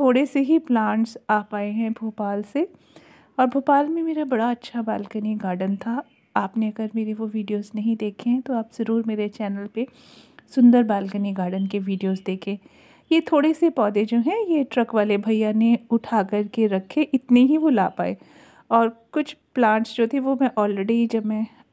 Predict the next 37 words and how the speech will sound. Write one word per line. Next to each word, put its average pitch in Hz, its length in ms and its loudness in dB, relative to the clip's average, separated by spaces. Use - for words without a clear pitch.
हम 220 160 4
लोग 214 220 4
आ 196 160 4
रहे 208 180 0
थे 233 120 -8
तो 226 160 -6
मैं 220 180 -2
कार 190 340 -4
में 202 120 -10
रख 190 140 -12
के 214 100 -10
ले 196 180 -8
आई 185 200 -10
थी। 262 220 -10
और 277 240 4
ये 320 180 2
जो 320 120 2
प्लांट्स 262 380 0
आपने 240 280 4
अभी 208 220 0
देखे, 202 460 -2
इनको 240 280 0
मैंने 240 260 4
कैसे 220 380 -2
बचाया, 196 600 -2
मैं 254 180 2
वही 247 300 0
आपके 208 300 -4
साथ 190 280 -6
आज 190 180 -6
शेयर 208 280 -4
करूँगी। 202 520 -2
और 247 120 4
सबसे 285 380 -2
इम्पॉर्टेंट 208 560 0
जो 220 100 0
है, 240 300 0